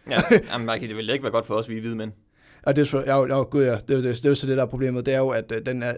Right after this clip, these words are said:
Speaker 2: den, den kan virke lidt, det er jo, der kommer jo også en ny wave af, af mennesker,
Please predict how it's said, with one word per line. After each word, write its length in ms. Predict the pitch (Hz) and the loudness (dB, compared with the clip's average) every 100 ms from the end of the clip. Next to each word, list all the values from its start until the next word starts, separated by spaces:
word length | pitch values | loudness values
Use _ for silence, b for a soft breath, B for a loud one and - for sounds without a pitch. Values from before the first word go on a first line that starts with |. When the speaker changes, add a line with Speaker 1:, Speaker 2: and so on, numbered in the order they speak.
| - | -2
Speaker 2:
den, 200 | 143 131 - b b b b - | -4 -4 -12 b b b b -2
den 100 | 165 | 0
kan 200 | 180 160 | 2 2
virke 260 | 196 208 202 | 4 6 6
lidt, 420 | 165 160 - - - - - _ _ _ _ _ | 4 0 -6 -18 -20 -20 -20 _ _ _ _ _
det 60 | 147 | 2
er 40 | |
jo, 180 | 143 139 139 | 4 2 0
der 140 | 143 139 | 2 2
kommer 280 | - 185 | 4 4
jo 120 | 175 156 | 6 4
også 160 | 160 | 2
en 80 | 156 | 0
ny 120 | 160 | 0
wave 320 | 147 139 143 143 | 2 4 4 0
af, 200 | 117 107 - - _ - | -4 -6 -8 -20 _ -16
af 100 | 98 - _ _ _ _ - | -16 -16 _ _ _ _ -10
mennesker, 380 | 139 160 - | -4 -2 0